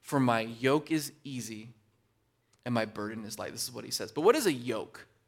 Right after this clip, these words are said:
I'll show a picture of a yoke.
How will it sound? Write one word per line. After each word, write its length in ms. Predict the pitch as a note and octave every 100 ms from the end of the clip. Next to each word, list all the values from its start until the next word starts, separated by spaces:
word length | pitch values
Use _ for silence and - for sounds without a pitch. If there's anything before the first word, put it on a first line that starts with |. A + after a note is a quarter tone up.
| _ _ _ _ _ _ -
I'll 60 | F3
show 120 | B3
a 60 |
picture 460 | - D#3+ - A2+ A2 - -
of 100 | B2
a 60 |
yoke. 420 | A2+ G#2+ E2 -